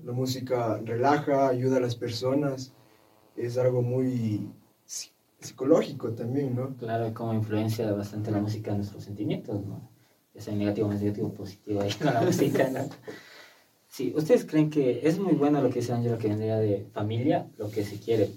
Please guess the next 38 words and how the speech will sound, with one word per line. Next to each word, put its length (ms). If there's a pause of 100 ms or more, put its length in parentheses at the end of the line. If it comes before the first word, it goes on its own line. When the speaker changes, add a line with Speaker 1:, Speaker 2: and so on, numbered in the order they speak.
Speaker 2:
¿A 100
ustedes 200
les 80
ha 80
pasado 240
eso 220
de 100
que 420 (320)
su 140
familia 420 (120)
lo 160
que 260
quería 240
que 60
ustedes 260
aprendieran, 720 (260)
ustedes 220
lo 80
tomaron 300
como 180
decir, 360
"Sí, 180
mi 100
familia 320
es 60
así, 160
entonces 260
yo 80
también 260
debo 220
seguir 220
ese 140
camino"? 380 (840)
Speaker 1:
De 80
hecho, 160
no, 180
verás, 240
porque 440